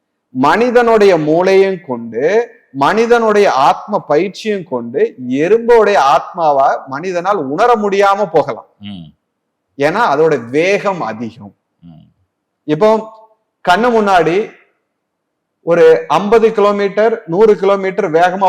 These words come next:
Speaker 1: போகக்கூடிய காரை நம்மளால பார்க்க முடியுது. அதே காரு நம்ம கண்ணு முன்னாடி ஆயிரம் கிலோமீட்டர் வேகமா போனா உங்க கண்ணால பார்க்க முடியுமா?
Speaker 2: முடியாது, முடியாது. ட்ரெயினே அப்படித்தானே, சர்வன் போயிருமே.
Speaker 1: போயிருது. அப்போ மனிதனுடைய ஆத்மா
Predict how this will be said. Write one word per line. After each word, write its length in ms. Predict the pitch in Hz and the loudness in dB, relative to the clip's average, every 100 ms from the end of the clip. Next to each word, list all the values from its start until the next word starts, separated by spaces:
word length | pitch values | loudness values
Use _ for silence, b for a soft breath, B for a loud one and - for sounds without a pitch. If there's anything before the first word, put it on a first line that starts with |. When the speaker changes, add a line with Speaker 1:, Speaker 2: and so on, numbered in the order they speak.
| 180 | 0
Speaker 1:
போகக்கூடிய 460 | 180 175 165 165 165 | -2 -2 -4 -6 -4
காரை 380 | 160 165 190 214 | 0 2 2 -2
நம்மளால 340 | 180 147 156 160 | -2 0 0 0
பார்க்க 260 | 143 - 135 | 0 0 -6
முடியுது. 340 | 107 104 98 _ _ _ _ _ _ _ _ _ _ | -12 -16 -20 _ _ _ _ _ _ _ _ _ _
அதே 380 | 131 151 170 254 285 220 | 2 4 4 4 2 -2
காரு 500 | - 175 175 160 131 214 - _ - | 0 4 4 4 0 -4 -10 _ -8
நம்ம 300 | 147 175 185 | -4 -2 -2
கண்ணு 360 | 160 196 240 254 | -2 -2 -2 -2
முன்னாடி 440 | 220 180 156 147 214 - _ _ - | -2 0 0 0 -4 -8 _ _ -4
ஆயிரம் 680 | 135 170 233 269 254 240 - | 2 4 4 6 4 4 0
கிலோமீட்டர் 560 | 208 220 220 220 220 175 | 2 4 4 2 0 0
வேகமா 360 | 170 185 190 180 | 0 0 0 -2
போனா 240 | 160 147 160 190 | -2 -4 -4 -6
உங்க 200 | 160 165 - | -6 -4 -2
கண்ணால 320 | 160 175 175 170 | -2 0 -2 0
பார்க்க 240 | 147 147 151 | -2 -2 -6
முடியுமா? 320 | 123 117 113 | -12 -12 -12
Speaker 2:
முடியாது, 300 | 110 92 69 _ _ | -10 -10 -12 _ _
முடியாது. 300 | 85 82 65 71 - | _ -20 -20 _ -6
ட்ரெயினே 320 | 135 185 202 | -2 0 0
அப்படித்தானே, 360 | 175 143 123 90 - | -2 -4 -10 -10 -8
சர்வன் 460 | 127 165 180 202 151 | -8 -8 -10 -10 -8
போயிருமே. 340 | 143 120 85 _ 123 | -8 -10 -16 _ -8
Speaker 1:
போயிருது. 380 | 117 101 101 _ _ _ - | -8 -8 -16 _ _ _ -2
அப்போ 220 | 135 202 254 | 0 2 0
மனிதனுடைய 880 | 202 156 185 254 269 277 269 240 160 | 0 -2 0 0 0 2 4 4 4
ஆத்மா 560 | 143 156 - - 117 | 2 0 -2 -10 -4